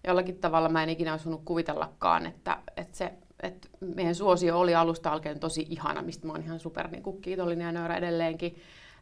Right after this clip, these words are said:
Ja jengiä riitti tosi paljon, ja sitten se tietenkin mitoitus meidän henkilökuntaan nähden, niin meidän henkilökunta oli aika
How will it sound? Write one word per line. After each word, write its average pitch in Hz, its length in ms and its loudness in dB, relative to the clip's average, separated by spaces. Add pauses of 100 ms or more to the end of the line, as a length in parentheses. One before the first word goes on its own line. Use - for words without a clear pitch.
Ja 160 280 4
jengiä 202 340 2
riitti 165 280 0
tosi 180 260 0
paljon, 214 480 2
ja 190 80 -2
sitten 185 300 -4
se - 280 -2 (340)
tietenkin 165 580 -2 (400)
mitoitus 190 420 0
meidän 170 160 2
henkilökuntaan 170 640 0
nähden, 156 320 -2
niin 151 280 -6 (360)
meidän 165 140 -2
henkilökunta 180 320 0
oli 160 80 0
aika 175 260 -2